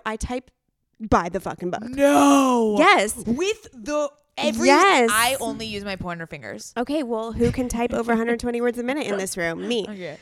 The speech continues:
Speaker 1: So anyways, um, yeah, we would have typing classes, and they would teach us the exact correct way to type, which who, who invented that, and how quickly did they invent that? So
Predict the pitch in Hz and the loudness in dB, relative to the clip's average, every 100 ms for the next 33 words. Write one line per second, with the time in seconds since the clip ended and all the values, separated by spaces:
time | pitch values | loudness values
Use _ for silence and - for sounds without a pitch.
0 | _ - - 247 240 247 254 214 196 202 | _ -4 2 2 2 -4 -4 -4 -2 -4
1 | 220 - 220 214 208 208 208 - 208 262 | -6 -2 2 2 0 -2 -8 -10 -2 2
2 | 208 208 214 220 208 - 214 220 220 208 | 2 0 -2 -4 -6 -8 -8 -6 -6 -6
3 | 185 180 185 190 202 196 190 196 - 220 | -10 -8 -8 -8 -8 -8 -8 -8 -8 -10
4 | 214 202 - 185 185 190 185 - - - | -10 -12 -10 -12 -10 -6 -6 -6 -14 -6
5 | 196 - - 190 175 175 190 - 196 175 | -4 -6 -6 -4 -4 -6 -10 -4 -4 -4
6 | - 180 - - 254 262 254 - _ _ | -6 -8 -8 -4 -2 -2 -4 -8 _ _
7 | - 330 370 277 226 233 214 180 202 196 | 0 4 4 2 0 0 -2 -4 0 0
8 | 185 190 196 185 208 202 170 180 170 165 | -2 -6 -6 -6 -8 -8 -10 -10 -12 -10
9 | 160 160 - - - 214 | -10 -8 -10 -10 -4 -6